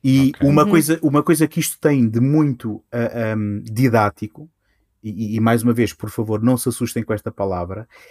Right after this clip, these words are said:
Speaker 1: é que, ah, ah, estas narrações por estas atrizes que eu aqui disse e outras,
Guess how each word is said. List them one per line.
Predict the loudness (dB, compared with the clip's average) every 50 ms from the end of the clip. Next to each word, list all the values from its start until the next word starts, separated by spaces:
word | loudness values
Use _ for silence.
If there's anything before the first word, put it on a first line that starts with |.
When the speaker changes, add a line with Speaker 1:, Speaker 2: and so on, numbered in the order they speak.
| -20 _ _ _ 0
Speaker 1:
é | 2 2 2 2
que, | 0 -2 0 2 4 4 4 2 0 -4 -8 _ _ _ _ _ _ _ _ _ _ _ -4
ah, | -4 -4 -2 -4 -6
ah, | -4 0
estas | 0 0 0 2 0 0 2
narrações | 2 2 2 4 2 2 2 2 -2 0 2 2 0 -2
por | -2 _ -4 -2 0
estas | 0 -2 -2 -2 -4 -2 -2
atrizes | -4 -2 0 0 0 0 -2 -6
que | -4 -2
eu | -2
aqui | -2 -2 -2 -2 0
disse | 2 2 2 0 -2 -4 -2
e | -2
outras, | -2 -2 -2 -6 -8 -8 -10 -12 -18 -20